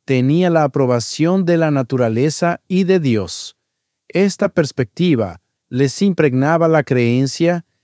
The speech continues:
de que su posición en la cima de la jerarquía racial era correcta y no racista,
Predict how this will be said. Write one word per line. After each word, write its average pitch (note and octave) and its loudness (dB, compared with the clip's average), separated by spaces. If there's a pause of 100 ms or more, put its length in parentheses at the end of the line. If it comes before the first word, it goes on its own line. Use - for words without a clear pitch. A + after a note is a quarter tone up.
(120)
de D3 0
que F3+ 2
su F3+ -2
posición E3+ 0
en F#3+ 2
la D3+ 2
cima E3+ 0
de D3 0
la B2+ 2
jerarquía B2 0
racial B2+ -2 (360)
era F3+ 0 (220)
correcta E3 0 (360)
y D#3+ 2
no E3+ 2
racista, F3+ -4